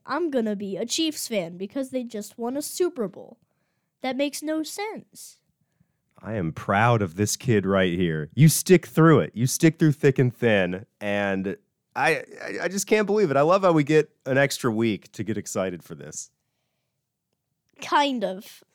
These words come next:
Speaker 2: Or be nervous for it.
Speaker 1: Yeah, that's, that's more of what it is for me.
Speaker 2: Well, I really appreciate you talking about your team here. This is exciting, and, uh, you know, I used to do a whole lot of, uh, appearances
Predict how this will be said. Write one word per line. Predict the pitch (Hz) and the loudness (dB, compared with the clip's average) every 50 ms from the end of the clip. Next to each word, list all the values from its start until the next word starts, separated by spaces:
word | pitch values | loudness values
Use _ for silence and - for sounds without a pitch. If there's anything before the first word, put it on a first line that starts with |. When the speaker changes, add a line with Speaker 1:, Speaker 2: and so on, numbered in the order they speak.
| _ _ _ _ _ _ _ _ _ _ - - - | _ _ _ _ _ _ _ _ _ _ -20 -14 -6
Speaker 2:
Or | - 165 143 | -4 -2 2
be | 127 156 135 | 4 6 6
nervous | 123 123 120 104 82 87 - - | 8 8 6 6 4 0 -2 -2
for | - 92 85 82 85 | -2 -2 -2 -2 -4
it. | 92 - | -6 -8
Speaker 1:
Yeah, | - 262 254 254 254 254 247 240 226 196 185 185 180 180 196 214 233 247 | -10 -10 -8 -6 -4 0 0 2 2 0 -2 -4 -6 -8 -10 -12 -14 -16
that's, | 233 240 233 - - - - | -16 -16 -16 -16 -16 -16 -12
that's | 262 254 247 - | -10 -10 -10 -10
more | 254 247 240 233 226 214 196 | -10 -8 -6 -4 -4 -4 -4
of | 202 196 196 | -6 -8 -10
what | 202 190 185 | -12 -12 -12
it | 185 180 190 | -14 -16 -16
is | 175 156 202 - | -18 -16 -16 -18
for | - - - - | -18 -20 -20 -20
me. | - - 98 - _ _ _ _ _ _ _ _ _ _ _ _ _ _ _ _ _ _ _ - | -20 -20 -20 -20 _ _ _ _ _ _ _ _ _ _ _ _ _ _ _ _ _ _ _ -4
Speaker 2:
Well, | - 95 98 95 95 92 92 92 _ _ _ _ _ _ _ _ - | 0 2 2 4 4 2 2 -2 _ _ _ _ _ _ _ _ -6
I | 90 95 | -4 -2
really | 95 90 95 98 98 95 95 92 | -2 -2 0 0 2 2 2 0
appreciate | 85 - - 107 95 - - 98 95 90 90 82 | 0 -2 -2 -4 -4 -2 -2 -2 0 0 0 -2
you | 90 92 90 90 90 87 85 80 _ _ _ _ _ _ _ _ | -2 -2 0 0 0 -2 -2 -4 _ _ _ _ _ _ _ _
talking | - - 107 95 90 - 101 | -2 0 2 2 2 2 0
about | 92 90 90 90 85 | 0 0 0 0 0
your | 87 87 | -2 -4
team | - - - 95 92 90 85 | -4 -2 -2 0 0 0 0
here. | 82 80 76 73 71 76 | -2 -4 -4 -6 -8 -8
This | 90 95 98 90 | -6 -6 -6 -4
is | 87 87 | -4 -6
exciting, | 90 85 - - 110 101 101 98 95 95 95 92 92 92 92 - _ _ _ _ | -6 -4 -2 0 2 2 4 4 2 2 2 0 -2 -4 -6 -10 _ _ _ _
and, | - 92 92 92 90 87 87 87 87 80 | -6 -4 -2 -2 0 -2 -2 -2 -2 -2
uh, | 90 87 - _ _ _ _ _ _ _ _ _ _ _ _ _ _ _ _ _ _ _ _ _ | -2 -4 -6 _ _ _ _ _ _ _ _ _ _ _ _ _ _ _ _ _ _ _ _ _
you | - 95 | -4 -2
know, | |
I | 95 | 0
used | 98 101 101 - - | 2 0 0 0 -2
to | 104 | -2
do | 85 104 101 | 0 2 2
a | 92 | 2
whole | 82 104 101 | 2 2 2
lot | 95 98 95 92 | 2 4 2 2
of, | 95 82 76 85 | 0 -2 -2 -2
uh, | 87 87 - | -2 -2 -2
appearances | - 95 - - 117 127 123 123 113 98 92 - 95 87 82 80 80 - - | -4 -8 -6 -2 0 2 4 4 4 2 0 -2 -4 -4 -4 -4 -6 -10 -14